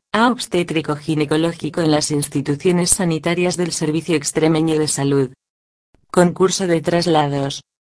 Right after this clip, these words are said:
Resolución de veinte de diciembre de dos mil dieciocho, de la Dirección Gerencia,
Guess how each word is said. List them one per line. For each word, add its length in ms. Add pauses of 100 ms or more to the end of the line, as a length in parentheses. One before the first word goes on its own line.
(500)
Resolución 720
de 100
veinte 320
de 120
diciembre 520
de 120
dos 200
mil 180
dieciocho, 800 (140)
de 160
la 100
Dirección 540
Gerencia, 680